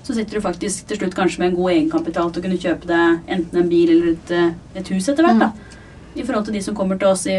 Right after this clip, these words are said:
Speaker 1: i banken og er på, på bar bakke. Og vi snakker også mye om det at vi i, for å snakke om oss i banken, så er vi mennesker. Og det er veldig mye lettere for oss å kunne strekke oss og finne gode løsninger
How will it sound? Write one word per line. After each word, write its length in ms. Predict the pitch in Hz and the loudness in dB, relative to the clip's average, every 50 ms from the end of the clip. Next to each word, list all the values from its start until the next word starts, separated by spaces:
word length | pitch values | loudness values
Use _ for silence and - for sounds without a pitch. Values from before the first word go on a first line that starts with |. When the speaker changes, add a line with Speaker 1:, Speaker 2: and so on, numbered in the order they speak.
| - - | -2 -2
Speaker 1:
i 60 | 196 190 | 0 2
banken 320 | 180 170 170 170 180 185 | 2 2 2 0 -2 0
og 320 | 185 180 180 180 180 180 - | 2 2 4 2 2 0 -2
er 160 | - 170 170 | -4 -4 -4
på, 220 | 170 165 170 165 170 165 | -2 0 0 2 2 0
på 80 | 185 175 | 0 -2
bar 160 | 175 165 165 170 190 | 0 0 0 0 -2
bakke. 300 | 185 - - 233 254 254 - - - - - - - - - - | -4 -4 -4 -8 -8 -8 -10 -20 -20 -20 -20 -20 -20 -18 -10 -8
Og 80 | - | -4
vi 80 | 208 208 | -2 -2
snakker 320 | 208 220 208 196 - 214 | -2 -2 -4 -4 -4 -4
også 160 | 196 190 - 233 233 | -4 -4 -4 -4 -2
mye 160 | 214 196 196 | -2 0 0
om 80 | 190 190 | 0 0
det 80 | 185 185 190 | 0 -2 -2
at 100 | 185 190 | -4 -4
vi 220 | 190 190 185 185 165 - - - - - - - - - - 330 | -6 -4 -4 -4 -6 -8 -14 -20 -20 -20 -20 -20 -20 -18 -12 -8
i, 100 | - - 196 190 | -6 -6 -6 -6
for 140 | - - 208 | -8 -8 -6
å 60 | 196 | -4
snakke 160 | 208 196 190 - | -4 -4 -2 -2
om 60 | 196 185 | -4 -2
oss 80 | 185 202 | -2 -2
i 40 | 185 | 0
banken, 380 | 190 180 175 180 - - 262 254 | 2 2 2 2 0 -2 -4 -2
så 100 | - 247 214 | 0 0 0
er 60 | 196 190 | 0 0
vi 80 | 190 190 | -2 -2
mennesker. 460 | 202 196 185 175 - - 294 339 359 - - - - - - - - - - - | -2 -2 -2 -2 -2 2 2 2 2 2 -10 -20 -20 -20 -20 -20 -20 -20 -16 -8
Og 220 | - 147 202 208 208 | -2 0 0 0 2
det 80 | 220 220 | 2 2
er 60 | 220 214 | 2 0
veldig 140 | 196 180 185 | 0 -2 -4
mye 120 | 202 208 - | -4 -4 -4
lettere 300 | - 208 - - 180 180 | -6 -6 -6 -8 -8 -4
for 140 | 185 196 190 | -2 -4 -4
oss 80 | - 185 | -4 -4
å 40 | 185 | -4
kunne 180 | 190 185 190 190 | -4 -4 -4 -2
strekke 300 | 214 196 185 - - 165 | -2 -4 -4 -4 -4 -6
oss 120 | 170 - 190 | -4 -4 -6
og 80 | 190 | -4
finne 260 | 196 202 175 175 175 180 | -4 -2 -2 0 0 0
gode 240 | 185 190 180 180 180 185 | 0 0 0 0 0 0
løsninger 540 | 180 170 175 - 160 175 185 196 196 180 | -2 -2 -2 -2 -2 0 0 0 -2 -4